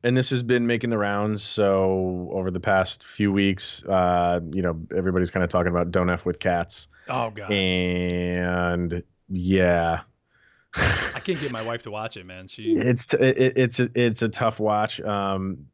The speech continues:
Speaker 1: this is, so, okay, so the funny story about this is one of our Discord people,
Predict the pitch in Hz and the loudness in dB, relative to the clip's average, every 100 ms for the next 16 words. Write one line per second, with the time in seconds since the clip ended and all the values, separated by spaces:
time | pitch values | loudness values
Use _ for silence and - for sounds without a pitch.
0 | - 107 127 135 131 131 127 127 123 120 | -10 0 0 2 0 0 2 2 2 0
1 | 123 104 110 107 180 240 - 165 139 104 | -2 -4 -4 -6 -6 -6 -4 -2 0 -2
2 | 95 120 110 92 87 82 - _ _ _ | 2 2 2 0 0 -2 -12 _ _ _
3 | _ _ _ _ - - - - _ _ | _ _ _ _ -20 -20 -20 -20 _ _
4 | - 92 110 117 117 117 110 98 90 95 | -4 0 2 2 0 0 2 2 0 -4
5 | 90 87 85 | -2 -2 -4